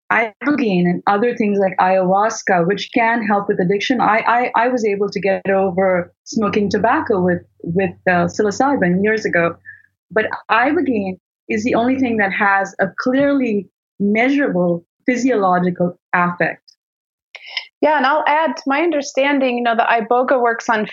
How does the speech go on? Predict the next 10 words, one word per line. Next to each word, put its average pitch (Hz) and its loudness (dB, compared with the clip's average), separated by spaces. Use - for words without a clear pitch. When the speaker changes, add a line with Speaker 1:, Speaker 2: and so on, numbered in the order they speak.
Speaker 2:
fifty 247 0
different 220 -2
neuroreceptors. 202 -2
And 233 0
when 233 2
it 214 -2
goes 262 0
through 262 0
the 220 0
body, 220 2